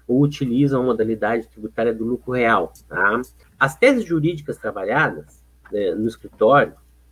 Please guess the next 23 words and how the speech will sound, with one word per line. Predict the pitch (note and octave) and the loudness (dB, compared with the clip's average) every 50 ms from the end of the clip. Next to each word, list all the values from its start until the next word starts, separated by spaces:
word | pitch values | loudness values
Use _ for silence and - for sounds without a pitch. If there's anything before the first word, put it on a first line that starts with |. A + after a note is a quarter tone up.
| _ _ _ _ _ _ _ _ _ _ | _ _ _ _ _ _ _ _ _ _
dão | _ - D3 D#3 E3 | _ 4 4 4 4
conta | D3+ E3 E3 F3+ F3 F3 F3 | 6 4 4 4 4 2 0
do | D3+ D#3 | -2 -2
seguinte: | D3+ - D3 C3+ D3 D#3+ D3 A2 F#2 - - - _ _ _ _ _ _ _ _ _ _ _ - | -6 -6 -4 0 2 2 2 0 -2 -8 -16 -20 _ _ _ _ _ _ _ _ _ _ _ -4
você | A#2 C#3+ C#3+ - D#3 D3 | -2 -2 0 0 -2 -2
tem | - F#3 F#3+ | 0 2 2
algumas | F#3 D#3+ D#3 G3+ A3 A#3 G3 | 2 2 2 2 4 4 4
exclusões | G#3 G#3+ - - G3 F3+ D3 B2+ A#2 A#2+ C3+ D3+ E3+ F#3 F3 - - - - _ _ _ _ _ _ _ _ _ _ _ | 2 -2 -6 -6 -4 -4 -4 -2 0 0 2 2 0 -2 -6 -10 -18 -20 -20 _ _ _ _ _ _ _ _ _ _ _
a | - A2 A2+ | -8 -8 -6
serem | - - D3+ D3 D3 C#3+ C#3+ - _ - | -4 -2 -2 0 0 -2 -4 -6 _ -6
feitas | C3 C3+ C3+ D3 D3+ D3 - E3+ F3 - - - - _ _ _ _ _ - | -4 -2 -2 -2 -4 -6 -8 -8 -8 -8 -12 -20 -20 _ _ _ _ _ -10
na | D3 C3 C#3+ D3 F3+ F#3 | -4 0 2 2 2 0
folha | - - D#3+ D#3 C#3+ | -2 -2 0 0 0
de | C3 - | -2 -2
pagamento | - A#2 G#2+ G2+ F#2 F#2 G2 G#2+ B2+ C#3+ D3 D3 D3+ D3+ D3 D3 _ _ _ _ _ - | -4 -4 -4 -4 -4 -2 0 0 0 0 -2 -4 -4 -6 -6 -6 _ _ _ _ _ 0
pra | - B2 C3 C#3+ D3+ | 4 6 6 6 6
recolhimento | C3+ C#3 C#3+ - C#3+ B2+ B2 A2+ A2 A2+ B2 C3+ C#3 - - A#2+ | 4 2 0 2 2 2 2 2 0 0 0 -2 -4 -6 -8 -12
do | A2+ A2+ G#2+ - B2 B2+ C3 C#3 C#3+ D3 D3 D3 D3 - _ _ _ _ _ _ _ _ _ - | -12 -14 -12 -6 -4 -2 2 4 6 6 4 4 0 -6 _ _ _ _ _ _ _ _ _ -6
I | E3 F3+ F#3 F#3 | -6 -2 0 2
N | F3 D#3+ D#3+ D3 C#3+ | 2 2 2 2 2
S | D3 C#3+ - - - C3 B2+ | 0 0 -4 -6 -4 -2 -2
S | C3+ C3+ - _ | -2 -2 -4 _
patronal, | - C3+ C3 - C#3 C3+ A#2+ G#2 F#2+ F#2 E2 D2+ - | -6 -4 -4 -2 -2 -2 -2 -2 -4 -4 -6 -8 -10